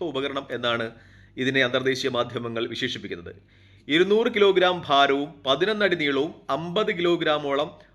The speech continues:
വാർഹെഡ് വഹിക്കുവാൻ കഴിയുന്ന ഈ, ഏഹ്, ഷാഹിദ് വൺ ത്രീ സിക്സ് എന്ന് പറയുന്ന ഡ്രോൺ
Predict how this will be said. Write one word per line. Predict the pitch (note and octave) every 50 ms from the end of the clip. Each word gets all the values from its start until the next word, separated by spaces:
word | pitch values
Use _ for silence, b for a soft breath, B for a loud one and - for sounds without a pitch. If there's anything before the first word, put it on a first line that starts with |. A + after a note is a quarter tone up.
| B -
വാർഹെഡ് | - B2+ D3 E3 F#3 F#3 - F#3+ F#3 E3 D#3+ D#3 F#3+ G3 F#3 - - -
വഹിക്കുവാൻ | C#3+ C3+ D3+ D3 - - D#3+ D#3+ E3 E3 E3
കഴിയുന്ന | D#3 C#3+ C#3 C#3 C#3 C#3 C#3 C3+ C3+ C#3+ E3 - - - - - - -
ഈ, | C#3 D3 D#3+ E3 D#3+ - - - b b b b b b b
ഏഹ്, | C3+ B2 B2+ B2+ B2+ B2+ -
ഷാഹിദ് | - D#3 D3+ E3+ G3 G3+ F#3+ -
വൺ | E3 D#3+
ത്രീ | D#3+ D#3+ D#3+
സിക്സ് | D#3 D#3 E3+ D#3 - - -
എന്ന് | D3+ D3 C#3+
പറയുന്ന | C#3+ C3+ C3+ C3+ C3+ C3 C3 C3+ D#3 - -
ഡ്രോൺ | - - F3+ D#3+ B2